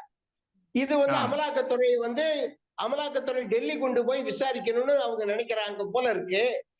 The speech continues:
Speaker 1: அப்ப அதை
Speaker 2: ஆ.
Speaker 1: அவாய்ட் பண்றதுக்கு இவருக்கு இங்க படுத்துக்கிறாரு. அப்ப அர-,
Speaker 2: ம்.
Speaker 1: மத்திய அரசாங்கம் என்ன செய்யும்? ஒரு பொதுவான
Speaker 2: ம்.
Speaker 1: டாக்டர் டெல்லியில இருந்து கூட்டு வந்து இவரை டெஸ்ட்
Speaker 2: ஆ.
Speaker 1: பண்ண சொல்லி, அப்புறம் இவருக்கு
Speaker 2: ஆ.
Speaker 1: fit for travel அப்படின்னு ஒரு சர்டிபிகேட் கொடுத்தாங்கன்னா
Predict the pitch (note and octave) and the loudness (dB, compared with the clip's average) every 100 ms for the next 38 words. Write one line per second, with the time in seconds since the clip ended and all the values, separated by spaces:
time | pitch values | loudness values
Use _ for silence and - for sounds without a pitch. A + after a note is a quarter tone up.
0 | _ - A#3 F4 A3+ A3 A3 G3+ A#3+ D#4 | _ -8 -6 -4 -4 0 0 2 2 2
1 | D4 B3+ B3 A#3 B3 B3 A#3 G#3+ G#3 A#3 | 2 0 0 -2 -2 0 0 -2 0 0
2 | B3+ A3+ A3+ A3 G3 E3+ F3 A3+ - - | 0 -2 -2 -2 -2 0 -2 -2 -4 -12
3 | _ - C4 D4+ D4 C#4+ C4 C#4 A#3 A#3+ | _ -8 -2 0 0 -2 -2 -4 -2 -2
4 | D#4+ D#4+ D4 C#4 C4 B3 B3+ A#3+ A3+ A3 | -2 -2 -2 0 0 0 0 0 2 2
5 | G#3+ G#3+ - _ _ _ - D4+ - C#4 | 2 -2 -10 _ _ _ 0 0 2 0
6 | D4+ D#4+ D#4+ D4 B3+ B3+ C4 B3+ G3+ A#3+ | 0 0 2 0 0 -2 -4 -2 0 0
7 | C4+ B3 B3 C4 C4+ B3 A#3 G#3 F3 F3+ | 0 0 0 0 0 0 2 0 2 2
8 | A#3+ C4 - - _ - C#4 D4+ C#4+ C4+ | 0 0 -6 -16 _ -2 0 2 0 -2
9 | A#3+ B3 A#3+ A#3+ G#3 G3 F3 G3+ B3 - | -4 0 0 0 -2 -2 2 4 4 2
10 | - - - D4+ C#4+ D#4 D4+ C4+ C#4 C#4 | -6 -10 -6 -4 2 2 2 2 2 2
11 | - - - F4 C#4+ G#3+ - - _ _ | -2 -2 0 0 0 -4 -10 -16 _ _
12 | _ _ _ A3 B3 C#4 A#3+ G3+ A#3 B3 | _ _ _ -2 -2 0 0 0 -2 0
13 | C4 B3+ A3 A3 A3+ C4 B3+ - A#3 - | 2 2 0 -2 -2 0 0 2 0 2
14 | B3+ A3+ F#3+ G#3+ D#4+ - | 0 0 0 -2 -4 -6